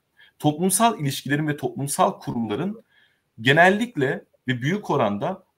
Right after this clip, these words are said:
doğru bilgi üretecek şekilde dizayn edildiği ya da oluştuğu toplumsal yapılardan oluşan, e, grupların da,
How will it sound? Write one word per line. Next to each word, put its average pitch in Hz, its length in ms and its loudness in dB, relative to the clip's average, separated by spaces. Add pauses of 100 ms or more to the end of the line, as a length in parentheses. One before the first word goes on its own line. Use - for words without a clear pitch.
doğru 185 360 4
bilgi 180 320 -2
üretecek 160 560 -2
şekilde 135 600 -6
dizayn 131 380 2
edildiği 101 600 -6 (260)
ya 139 120 2
da 160 40 4
oluştuğu 160 580 0
toplumsal 151 560 0
yapılardan 143 520 0
oluşan, 104 460 -6 (420)
e, 95 280 -2
grupların 147 680 0
da, 87 220 -4